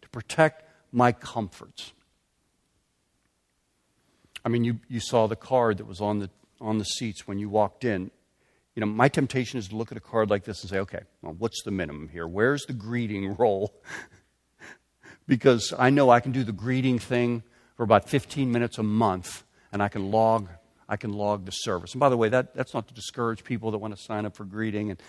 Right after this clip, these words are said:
thank God for greeters. I, I'm more making a point that we need to think harder and deeper about Christ's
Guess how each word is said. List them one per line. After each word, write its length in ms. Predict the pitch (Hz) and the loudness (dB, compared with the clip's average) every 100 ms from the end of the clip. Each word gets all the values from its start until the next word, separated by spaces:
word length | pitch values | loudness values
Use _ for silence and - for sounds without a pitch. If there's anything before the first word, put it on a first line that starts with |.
| - | -4
thank 200 | 117 120 | 0 2
God 240 | 113 110 107 | 2 2 0
for 80 | 110 | -8
greeters. 420 | 110 117 104 104 | -6 -4 -4 -2
I, 160 | 120 - | 0 2
I'm 200 | 156 156 | 2 4
more 120 | 139 | 6
making 380 | 135 139 120 98 | 6 4 -2 -8
a 80 | |
point 560 | - - 135 110 92 - _ _ _ _ _ _ _ _ - | -10 -10 -4 -4 -4 -12 _ _ _ _ _ _ _ _ -2
that 100 | 113 | 2
we 140 | 123 | 4
need 140 | 127 | 2
to 60 | 98 | 2
think 380 | - - 151 151 | -4 2 2 0
harder 580 | - 135 160 120 90 - | -6 -4 -4 -4 -10 -12
and 180 | 107 98 | -10 -8
deeper 380 | 147 - 110 - | -8 -8 -10 -10
about 640 | 107 _ 113 107 117 - - _ | -14 _ 0 0 -4 -14 -20 _
Christ's 540 | - - 113 110 101 | -20 -10 -6 -4 -6